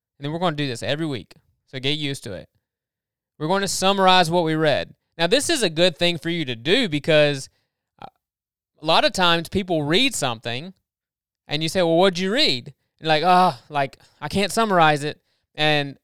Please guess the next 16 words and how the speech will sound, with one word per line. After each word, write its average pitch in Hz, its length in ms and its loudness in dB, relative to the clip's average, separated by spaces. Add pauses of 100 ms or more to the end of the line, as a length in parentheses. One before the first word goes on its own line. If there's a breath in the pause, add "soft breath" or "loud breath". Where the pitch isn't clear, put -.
(720)
I'm 214 220 0
really 196 220 0
bad 135 240 2
about 135 240 0
that 143 100 2
because 139 220 -8
I 143 80 0
have 135 120 0
terrible 147 380 -2
reading 139 320 -6
comprehension. 135 720 -10 (1300 soft breath)
Uh, 127 280 0 (840)
so 143 380 -2 (380)
it's 151 180 -8
really 185 200 0
good. 170 380 2